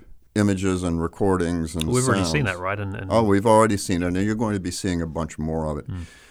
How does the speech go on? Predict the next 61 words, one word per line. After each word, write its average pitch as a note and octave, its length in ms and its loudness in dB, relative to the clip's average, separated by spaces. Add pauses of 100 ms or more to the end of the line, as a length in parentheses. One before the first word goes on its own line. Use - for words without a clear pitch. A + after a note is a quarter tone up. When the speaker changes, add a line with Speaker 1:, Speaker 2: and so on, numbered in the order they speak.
(280)
Speaker 1:
All B2+ 280 8
the G2 480 4 (240)
political A2+ 540 2
ad C#2+ 220 0
bill C#2+ 240 -4
would C2+ 200 -8
do C#2+ 320 -2
is E2 160 -4
require A2 400 2
a A2 40 0
disclaimer G#2+ 600 0
at E2+ 100 -2
the A2 140 -2
end. F2+ 160 0
Now, F2 120 -2
when G#2+ 140 0
you F3 100 0
see F3 260 2
a A2+ 60 4
political G#2+ 600 0
commercial, E2 560 -4 (300)
you G2+ 160 2
may B2+ 260 4
or C3 80 4
may A2+ 160 4
not A2 260 2
even G#2 360 4
notice, F#2+ 400 2
but G2 160 2
at G2 120 2
the G#2 160 0
end, G2+ 380 2
in F2 260 0
tiny A2 380 2
print F#2+ 440 0
at D#2 120 -6
the D#2+ 80 -6
bottom F2+ 380 0
of E2 60 -4
the F#2 60 -4
screen F2+ 640 -2 (1000)
that F#2 240 -4
you G#2+ 60 -6
can A2 160 4
barely G#2+ 360 8
read F#2+ 340 4
is, F2 440 -4
is F#2+ 120 -4
a G#2 60 0
little G2+ 220 2
thing F#2+ 320 2
that - 100 -6
says, F#2 300 0
"Political G2+ 420 0
ad F#2 140 0
paid F#2+ 180 0
for, G2+ 140 0
blah, F2+ 160 2
blah, F2+ 140 2
blah, F2 120 2
blah." E2+ 240 0